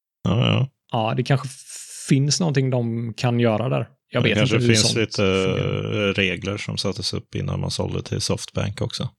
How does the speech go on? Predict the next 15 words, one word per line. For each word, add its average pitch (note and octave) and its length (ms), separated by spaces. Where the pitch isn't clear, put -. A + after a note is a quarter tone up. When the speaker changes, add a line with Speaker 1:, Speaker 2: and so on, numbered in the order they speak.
Speaker 1:
som F#2+ 220
de - 100
Speaker 2:
Ja, G2+ 160
Speaker 1:
kan G#2 100
Speaker 2:
just A2 140
det. A#2 120
Speaker 1:
använda. G2 440
Speaker 2:
Ja. A#2+ 240
Kanske G#2+ 200
finns B2 200
såna A#2 240
politiska, B2+ 600
eh, B2 80
makroekonomiregler B2 2000
också, C3 260